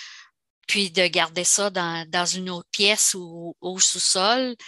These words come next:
Donc, je peux juste en faire imprimer la quantité que j'ai besoin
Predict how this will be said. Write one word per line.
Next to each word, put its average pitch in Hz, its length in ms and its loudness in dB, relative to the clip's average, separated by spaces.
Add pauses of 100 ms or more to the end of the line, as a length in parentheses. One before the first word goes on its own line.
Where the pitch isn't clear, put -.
(400)
Donc, 185 260 -2
je - 120 4
peux 196 360 -2
juste 196 460 2
en 185 200 0
faire 190 320 2
imprimer 196 520 -4
la 190 180 2
quantité 208 720 -2
que 185 220 -4
j'ai 170 240 2
besoin 185 540 -4